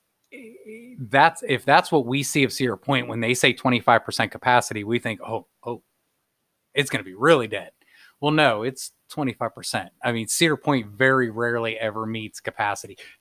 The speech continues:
Disney only meets capacity at certain times during the day, through, during the year. Um,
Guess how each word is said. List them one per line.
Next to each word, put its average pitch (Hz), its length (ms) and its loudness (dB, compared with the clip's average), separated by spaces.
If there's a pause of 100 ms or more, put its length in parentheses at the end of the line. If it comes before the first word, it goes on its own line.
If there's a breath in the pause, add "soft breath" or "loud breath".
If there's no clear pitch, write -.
Disney 139 560 0 (240)
only 139 300 4
meets 123 260 2
capacity 113 560 -2
at 101 120 -10
certain 107 260 -4
times 107 320 -4
during 104 240 -6
the 95 80 -10
day, 95 220 -10 (420)
through, 107 280 -8
during 107 280 -4
the 92 80 -16
year. 95 240 -16 (760 soft breath)
Um, 98 420 -8